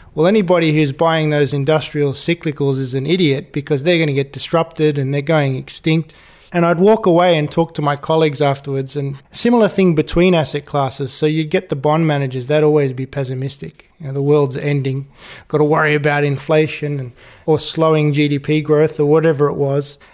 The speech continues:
And then the equity managers were always telling you, "Well, earnings growth is gonna be eight to ten percent next year and it's fine." So you had to reconcile those views. And I think that's an interesting part of my background that in some ways has made life difficult.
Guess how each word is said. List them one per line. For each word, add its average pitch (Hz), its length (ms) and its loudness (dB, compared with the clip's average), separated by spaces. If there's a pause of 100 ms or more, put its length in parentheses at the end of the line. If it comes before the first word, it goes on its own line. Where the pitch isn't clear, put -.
(100)
And 160 200 0
then 156 100 2
the 160 140 2
equity 170 340 2
managers 143 480 0
were 151 140 4
always 147 280 4
telling 147 380 -2
you, 143 100 -2
"Well, 170 200 0
earnings 160 380 2
growth 143 360 -2
is 135 100 -10
gonna 143 240 -4
be 139 160 -4
eight 139 220 -4
to 139 80 -14
ten 147 260 -6
percent 143 360 -8
next 139 320 -12
year 143 180 -2
and 135 80 -6
it's 135 140 -14
fine." 139 400 -8 (460)
So - 140 -2
you 165 120 4
had 185 220 2
to 165 100 2
reconcile 156 960 0 (240)
those 147 240 0
views. 139 600 -2
And 160 180 -2
I 160 100 -2
think 233 200 0
that's 190 240 0
an 170 100 2
interesting 165 480 -2
part 151 320 0
of 135 120 -2
my 139 160 -2
background 143 720 -2
that - 200 -8 (260)
in 156 80 -6
some 247 320 0
ways 220 240 4
has 143 160 -2
made 143 260 0
life 143 360 0 (100)
difficult. - 580 -6